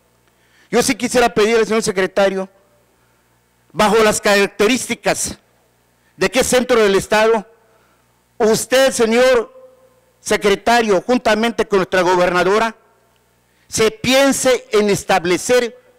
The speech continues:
un cuartel general,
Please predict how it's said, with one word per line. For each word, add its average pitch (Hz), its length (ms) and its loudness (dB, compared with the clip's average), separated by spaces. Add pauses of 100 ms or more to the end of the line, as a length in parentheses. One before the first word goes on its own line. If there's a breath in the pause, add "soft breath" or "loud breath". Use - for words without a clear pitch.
(800)
un 269 240 0
cuartel 254 560 0
general, 208 600 0